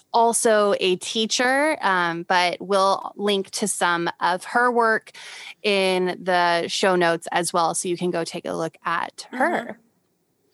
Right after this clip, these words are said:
Speaker 2: Yeah, another rec was Alberta King. You know, Doctor King's mom, <laughs> like,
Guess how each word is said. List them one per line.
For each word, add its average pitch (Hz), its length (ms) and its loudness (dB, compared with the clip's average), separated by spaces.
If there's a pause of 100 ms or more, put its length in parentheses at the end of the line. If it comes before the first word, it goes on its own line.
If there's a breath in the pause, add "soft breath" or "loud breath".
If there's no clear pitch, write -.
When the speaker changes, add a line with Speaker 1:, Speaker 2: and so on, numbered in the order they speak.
(400 loud breath)
Speaker 2:
Yeah, 269 160 6
another 285 240 4
rec 320 200 2
was 294 160 0
Alberta 208 360 4
King. 190 400 -2 (240)
You 233 120 -4
know, 262 180 2 (220)
Doctor 233 320 4
King's 214 640 -2
mom, 185 580 2
<laughs> 254 120 4
like, 277 160 2